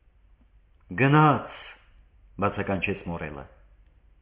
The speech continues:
«Բարի ճանապարհ, բարեկամս, բարի ճանապարհ, հայր իմ»։ «Գնաց», շշնջաց Վալենտինան։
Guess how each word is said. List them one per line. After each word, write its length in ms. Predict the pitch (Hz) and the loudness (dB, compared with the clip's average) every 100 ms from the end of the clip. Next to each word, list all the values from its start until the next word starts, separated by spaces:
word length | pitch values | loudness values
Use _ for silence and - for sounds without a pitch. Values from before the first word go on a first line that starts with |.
| _ _ - _ - | _ _ -20 _ -4
«Բարի 340 | 85 120 139 | 4 6 6
ճանապարհ, 580 | 160 143 139 139 143 147 135 | 4 2 2 6 6 6 4
բարեկամս, 640 | 127 123 117 95 87 - - - _ _ _ _ _ _ - - | 4 2 0 0 -6 -12 -20 -20 _ _ _ _ _ _ -20 -6
բարի 340 | 87 104 135 160 | 0 4 4 4
ճանապարհ, 600 | 143 131 127 139 139 110 | 4 4 4 6 6 6
հայր 340 | 127 143 131 117 | 4 6 2 -2
իմ»։ 120 | 82 73 _ _ _ _ _ _ _ _ _ _ _ _ - | -8 -12 _ _ _ _ _ _ _ _ _ _ _ _ -4
«Գնաց», 640 | 117 117 104 92 - - - - _ _ _ _ _ _ - | 0 2 0 -2 -6 -20 -20 -20 _ _ _ _ _ _ -10
շշնջաց 600 | 101 - 98 95 98 - | -6 -2 -2 0 0 0
Վալենտինան։ 640 | 98 92 85 87 80 76 | 0 0 -4 -8 -8 -10